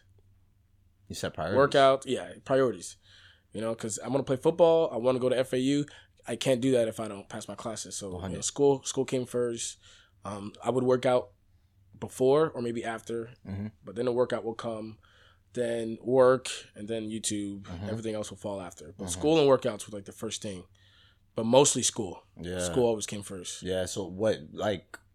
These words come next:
Speaker 1: when it comes to next semester, are you, are you already established into F A U? Did you already go through the process? Everything? 'Cause I'm going to
Speaker 2: I'm
Speaker 1: F A U
Speaker 2: actu-,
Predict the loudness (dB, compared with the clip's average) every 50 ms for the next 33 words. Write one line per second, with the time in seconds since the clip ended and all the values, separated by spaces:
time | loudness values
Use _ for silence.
0 | _ -20 -16 -10 -6 -4 -2 -2 -2 -2 -2 0 -2 -2 -2 -4 -8 -6 -4 -4
1 | -4 -4 -4 -6 -4 0 2 2 2 0 -2 -8 -8 -8 -8 -10 -10 -8 -2 0
2 | 2 2 2 2 2 0 0 0 0 2 2 2 4 4 4 6 6 6 4 4
3 | 2 2 0 0 0 0 -2 -2 -4 -4 -4 -4 -4 0 0 2 2 2 2 0
4 | 0 0 -2 -4 -4 -4 -4 -4 -4 -4 -2 -2 -2 -2 -2 -4 -6 -4 -2 -4
5 | -4 -4 -4 -6 -6 -6 -6 -6 -4 0 2 4 6 6 6 6 8 8 8 6
6 | 6 4